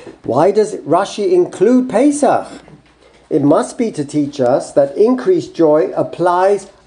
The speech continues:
only to Adar Sheni, that is close to Pesach, and not Adar Rishon. So what about Purim Koton? What is the, where does that leave us with Purim Koton?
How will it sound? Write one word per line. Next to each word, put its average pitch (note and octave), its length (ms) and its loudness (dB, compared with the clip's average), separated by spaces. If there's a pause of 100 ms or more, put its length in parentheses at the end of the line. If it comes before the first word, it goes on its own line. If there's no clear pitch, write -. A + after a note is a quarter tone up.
(120)
only A3+ 720 2
to C#3 260 -6
Adar B2 360 0
Sheni, B2 480 0
that C#3 140 4
is C#3+ 120 -6
close C#4 320 0
to G3+ 140 -8
Pesach, A#2+ 580 -2 (240)
and B2 240 2
not - 340 0
Adar A2+ 440 -4
Rishon. B2+ 580 -4 (720)
So F3 160 0
what A#3+ 160 2
about A3+ 340 -2
Purim D3+ 380 0
Koton? G#2+ 420 -8 (520)
What A#3+ 180 2
is B3+ 140 -2
the, A3+ 100 0
where C#4 160 4
does D#4 100 -2
that B3 220 -4
leave F#3+ 400 -2
us D3 180 -4
with D3 180 -2
Purim C#3 280 0
Koton? G#2 520 -4